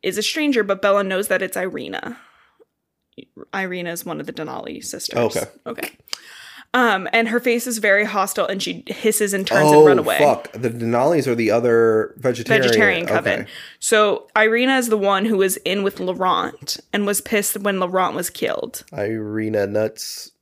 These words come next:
Speaker 2: over
Speaker 1: Okay,
Speaker 2: here.
Speaker 1: shut up. Bella calls Carlisle and Edward and requests they come to track her because she thinks she saw Jacob and remembered how Laurent was killed by the wolves.
Speaker 2: Mm-hmm.
Speaker 1: But when they get there, you know, they're, she, nobody's there,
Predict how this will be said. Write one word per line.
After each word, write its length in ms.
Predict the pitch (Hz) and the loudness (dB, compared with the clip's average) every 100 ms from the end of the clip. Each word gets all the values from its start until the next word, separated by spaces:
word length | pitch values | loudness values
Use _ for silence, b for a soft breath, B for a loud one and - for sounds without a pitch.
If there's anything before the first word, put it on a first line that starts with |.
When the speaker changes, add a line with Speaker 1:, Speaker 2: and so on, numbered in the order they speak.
| _ _ - | _ _ -8
Speaker 2:
over 180 | 107 214 | -6 -4
Speaker 1:
Okay, 140 | - 101 | -2 0
Speaker 2:
here. 140 | 104 | 2
Speaker 1:
shut 180 | 104 - | 0 -2
up. 260 | - - - B B B - | -8 -10 -20 B B B 0
Bella 420 | 220 247 302 320 | 2 4 2 0
calls 380 | - 254 208 254 | -2 0 0 -2
Carlisle 560 | - 202 180 180 175 185 | -2 0 2 0 0 -2
and 140 | 180 | -4
Edward 380 | - - 160 160 | -8 -4 -4 -2
and 100 | 175 | -4
requests 340 | 147 - 196 - | -6 -6 -6 -4
they 120 | 294 | -2
come 220 | 269 233 | 0 0
to 60 | 240 | -2
track 320 | - 175 190 | -2 -2 -2
her 80 | 185 | -4
because 240 | 185 196 | -4 -4
she 140 | - 190 | -4 -4
thinks 260 | 202 208 | -4 -4
she 120 | - | -4
saw 220 | 220 214 190 | -4 -2 -2
Jacob 540 | 180 196 190 165 175 | 0 -2 0 -2 -2
and 140 | 190 180 | -4 -4
remembered 320 | 180 165 185 | -4 -4 -4
how 120 | 180 | -2
Laurent 360 | 175 175 180 - | -4 -4 -4 -6
was 100 | - | -6
killed 300 | - 170 165 | 0 0 0
by 120 | 147 | -4
the 120 | - - | -6 -12
wolves. 460 | - - - - - | -14 -12 -10 -10 -6
Speaker 2:
Mm-hmm. 280 | 120 113 113 _ _ _ _ _ _ _ _ B B B B B | -6 -6 -10 _ _ _ _ _ _ _ _ B B B B B
Speaker 1:
But 200 | 226 214 | 2 4
when 140 | 226 | 2
they 80 | 240 | 0
get 220 | 262 240 | 0 0
there, 380 | 233 226 220 220 - | 2 4 4 0 -6
you 80 | 202 | -6
know, 240 | 180 151 | -6 -8
they're, 200 | - 156 - | -6 -8 -8
she, 480 | - - - - 151 - | -16 -18 -14 -12 -12 -10
nobody's 420 | 160 185 208 226 | -8 -6 -6 -2
there, 460 | 196 190 180 180 | 2 2 2 0